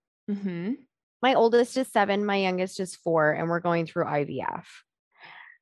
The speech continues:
Speaker 2: And so I had this thought in my mind that my kids needed to be self-sufficient before I could have a successful business because they need me too much.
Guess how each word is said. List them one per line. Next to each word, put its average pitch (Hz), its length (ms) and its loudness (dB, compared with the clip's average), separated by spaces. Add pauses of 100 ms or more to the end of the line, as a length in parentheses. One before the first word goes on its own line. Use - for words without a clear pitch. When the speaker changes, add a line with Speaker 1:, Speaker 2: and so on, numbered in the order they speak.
(160)
Speaker 2:
And 233 140 2
so 226 300 4
I 208 140 4
had 247 160 2
this 254 260 2 (640)
thought 202 480 0 (600)
in 208 100 0
my 226 140 2
mind 196 460 2
that 175 320 2 (440)
my 240 140 4
kids 262 240 -2
needed 269 300 2
to 254 80 -4
be 233 180 -2
self-sufficient 220 1200 0
before 214 440 2
I 185 180 4
could 202 160 -4
have 185 160 2
a 180 60 0
successful 175 600 -4
business 170 680 -8
because 196 280 -2
they 202 160 0
need 190 280 0
me 185 200 -2
too 175 240 -6
much. - 580 -8